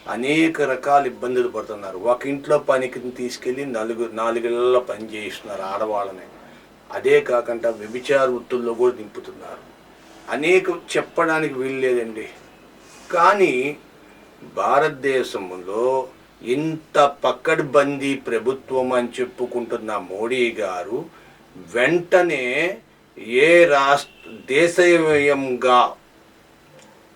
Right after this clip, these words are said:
ఉన్న అంబాసిడర్ని కాకుండా రాష్ట్రాల వారీగా కూడా అంబాసిడర్లని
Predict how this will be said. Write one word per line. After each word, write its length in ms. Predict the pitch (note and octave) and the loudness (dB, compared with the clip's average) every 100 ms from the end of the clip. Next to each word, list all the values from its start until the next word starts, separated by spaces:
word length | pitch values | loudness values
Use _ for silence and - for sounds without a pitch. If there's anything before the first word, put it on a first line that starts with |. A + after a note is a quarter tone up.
| - - _ _ | -20 -20 _ _
ఉన్న 200 | C#3+ D#3 | -2 4
అంబాసిడర్ని 960 | D#3 B2 C3+ D3+ E3+ E3 D#3+ D#3 D3 C#3 | 6 4 4 6 6 6 4 2 4 0
కాకుండా 880 | C3+ C3 C3 C#3 C#3+ A#2+ A2+ G#2+ - - _ _ F#2+ | 2 4 4 2 -4 0 0 0 -6 -16 _ _ -4
రాష్ట్రాల 680 | A#2 D3+ E3+ - F#3+ F#3 F#3 | 2 4 2 0 6 8 8
వారీగా 500 | E3+ D#3+ D#3 D3+ D3 | 6 4 2 2 0
కూడా 640 | C#3+ C#3 C#3 D#3+ C#3+ - - _ _ - | 0 -4 0 2 2 0 -6 _ _ -12
అంబాసిడర్లని 1080 | A#2+ C#3 D3+ C#3+ C3+ C3 A#2 B2 B2+ C#3+ | -10 0 4 4 4 0 0 -2 -2 -2